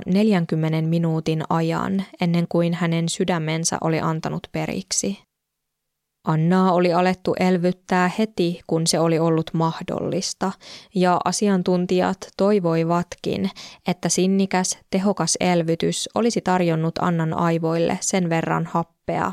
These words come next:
mitä ne jäähtyneessä tilassaan tarvitsivat. Aikaisemminkin lääketieteessä oli todettu joitakin yksittäistapauksia,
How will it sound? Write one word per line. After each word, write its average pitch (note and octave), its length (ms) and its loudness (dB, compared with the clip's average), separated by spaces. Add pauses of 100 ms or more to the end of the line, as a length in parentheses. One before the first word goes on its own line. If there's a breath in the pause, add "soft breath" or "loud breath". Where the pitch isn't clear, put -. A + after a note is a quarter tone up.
mitä F3 240 -2
ne E3+ 200 0
jäähtyneessä F3 800 -2
tilassaan D#3 720 -2
tarvitsivat. - 760 -6 (1120)
Aikaisemminkin F#3 1040 0
lääketieteessä F3 1300 0
oli A3 200 2
todettu G3+ 460 0
joitakin E3 640 0
yksittäistapauksia, D#3+ 1500 -2